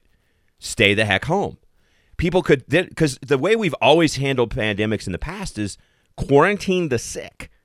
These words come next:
I mean, it's the opposite of what we've done. And we have within our grasp, we could have done this nine months ago,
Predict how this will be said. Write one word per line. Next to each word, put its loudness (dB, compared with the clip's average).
I 4
mean, 0
it's 0
the 0
opposite -2
of -2
what 2
we've -4
done. -2
And 2
we -2
have -4
within 0
our -2
grasp, 0
we -8
could -8
have -6
done -2
this -8
nine -2
months -4
ago, -12